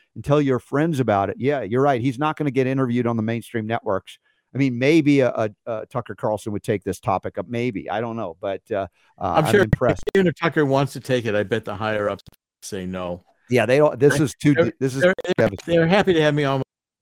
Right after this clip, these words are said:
Speaker 2: going to prison because I support a dollar
Speaker 1: Yeah,
Speaker 2: until I
Speaker 1: yeah.
Speaker 2: rejected Mueller's plea. But this book, they're afraid of this book.
Speaker 1: Yeah.
Speaker 2: Too much
Speaker 1: So
Speaker 2: truth, too much, um, too much raising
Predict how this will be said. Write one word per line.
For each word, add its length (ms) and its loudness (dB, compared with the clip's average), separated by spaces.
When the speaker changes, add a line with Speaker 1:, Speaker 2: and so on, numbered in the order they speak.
Speaker 2:
going 100 -4
to 60 -8
prison 420 -6
because 220 -10
I 80 -4
support 340 -6
a 40 -4
dollar 200 -6
Speaker 1:
Yeah, 160 0
Speaker 2:
until 200 -4
I 60 2
Speaker 1:
yeah. 60 4
Speaker 2:
rejected 500 -4
Mueller's 340 -2
plea. 300 -4
But 180 -10
this 180 2
book, 340 0
they're 280 4
afraid 380 0
of 60 -8
this 160 -14
book. 300 -16
Speaker 1:
Yeah. 240 -2
Speaker 2:
Too 160 -2
much 200 0
Speaker 1:
So 100 2
Speaker 2:
truth, 320 -2
too 140 -4
much, 300 -4
um, 260 -4
too 160 4
much 240 2
raising 480 2